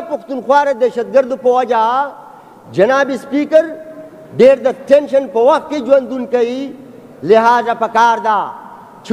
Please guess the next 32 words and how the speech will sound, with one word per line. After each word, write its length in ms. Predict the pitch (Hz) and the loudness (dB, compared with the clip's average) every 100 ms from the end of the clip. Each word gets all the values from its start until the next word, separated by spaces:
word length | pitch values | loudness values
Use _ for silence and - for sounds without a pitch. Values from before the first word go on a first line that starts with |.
| 254 | -2
حکومت 460 | 226 247 254 254 240 240 | 0 0 0 0 -4 -2
خپله 260 | 254 254 | 0 2
پالیسي 840 | 262 247 247 240 - 269 269 269 233 - - - - 117 | 2 0 0 -4 -8 -6 -6 -6 -10 -18 -20 -20 -16 0
واضحه 560 | 165 220 208 294 294 | 2 2 2 2 2
کړي. 440 | 285 294 302 311 294 - - - - | 0 -6 -6 -8 -10 -16 -20 -18 0
د 40 | |
هغې 300 | 185 240 269 294 254 | 2 2 2 0 2
وجه 240 | 311 320 | 4 2
ده، 200 | 302 247 139 - - - - - - - | 2 -2 -6 -12 -18 -14 -12 -12 -12 -4
د 40 | 170 | 0
هغې، 220 | 214 269 254 | 0 0 0
جناب 280 | 277 285 285 240 | 0 0 -4 -6
سپیکر، 340 | 269 294 302 | -6 0 2
وجه 320 | 269 302 320 | 2 2 0
ده، 180 | 294 208 123 - - - - - - | 0 -4 -8 -16 -20 -20 -20 -20 0
که 100 | 202 | 2
لږه 300 | 226 294 294 294 | 4 2 2 0
ډېره 200 | 294 277 - | 0 -2 -2
سرمایه 460 | 254 247 254 285 | -4 -2 0 2
وه، 380 | 311 233 220 254 - - - - - 117 | 2 2 -2 -6 -12 -20 -20 -20 -16 -2
جناب 340 | 196 277 285 277 | 0 2 0 -4
سپیکر، 340 | 196 285 262 294 | -6 -4 0 0
هغه 160 | 277 262 | 0 -2
خو 80 | |
لاړه، 300 | 262 302 302 285 | 0 0 0 0
بهر 260 | 247 240 311 311 | 0 0 -2 -2
لاړه، 280 | 320 311 240 - - - - - - - - | -2 -2 -4 -10 -18 -20 -20 -20 -20 -12 0
هغه 240 | 254 277 226 | 2 2 -2
خلک 220 | 254 285 240 | -2 -2 0
د 0 | 247 269 | 0 2
یارې 200 | 294 277 240 | 0 -2 0
لاړو 460 | 285 294 302 240 | 0 0 -2 -6